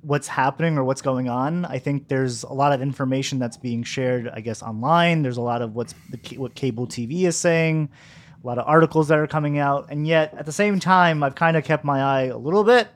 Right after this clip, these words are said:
to be like, "Oh, w-, what are the, you know, T V channels saying?" Or, and I think in that exercise, like, I've been able to catch a few times where there have been significant, and I'm being generous here, like, slip-ups. Let's take the,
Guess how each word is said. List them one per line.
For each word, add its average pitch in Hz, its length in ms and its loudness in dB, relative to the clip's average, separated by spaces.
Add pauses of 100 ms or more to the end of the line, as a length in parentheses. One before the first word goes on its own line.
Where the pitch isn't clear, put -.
(120)
to 151 100 -8
be 143 140 -2
like, 135 160 2
"Oh, 139 480 0
w-, 147 140 -16
what 151 240 -4
are 151 180 2
the, 127 320 -2 (160)
you 143 120 0
know, 123 180 0 (160)
T 156 120 -8
V 135 120 -6
channels 127 300 -4
saying?" 117 320 -4
Or, 110 180 -6 (440)
and 170 80 2
I - 20 4
think 240 320 4 (240)
in 208 140 4
that 185 200 8
exercise, 156 720 4
like, 135 280 0
I've 143 340 -6
been 160 100 2
able 170 220 2
to 156 100 -6
catch 156 260 2
a 143 60 2
few 170 180 -2
times 139 380 0
where 135 80 -2
there 131 140 -4
have 123 100 -6
been 127 380 -2
significant, 147 840 -2 (840)
and 143 100 -6
I'm 165 80 0
being 156 240 2
generous 151 460 2
here, 120 160 -2
like, 110 140 -4
slip-ups. - 800 2 (120)
Let's 165 240 -8
take 165 180 -2
the, 143 320 4